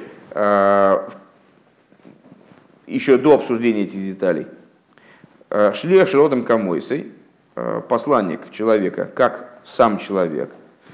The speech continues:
Но также в этом есть несколько вариантов. А именно, э, каидуа, майса шалех, гуки майса мишалех. Первый вариант. Действие шалеха, действие посланника, оно такое же, как действие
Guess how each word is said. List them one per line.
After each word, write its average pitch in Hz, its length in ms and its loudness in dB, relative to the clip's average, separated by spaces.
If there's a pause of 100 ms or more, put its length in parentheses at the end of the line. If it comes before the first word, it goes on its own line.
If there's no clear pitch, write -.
(140)
Но 127 560 2
также 160 360 2
в 202 120 0
этом 285 320 0
есть 214 240 -2
несколько 196 400 -2
вариантов. 180 420 0 (600)
А 127 80 6
именно, 98 340 2 (1600)
э, 110 240 6
каидуа, 117 600 2
майса 160 540 2
шалех, 156 480 2
гуки 165 220 -2
майса 139 400 -2
мишалех. 113 680 -2 (380)
Первый 123 220 2
вариант. 92 360 -6 (480)
Действие 113 540 2
шалеха, 226 640 -4
действие 131 400 -2
посланника, 185 720 -4
оно 147 260 -2
такое 165 480 2
же, 147 140 -2
как 104 260 -8
действие 147 600 -6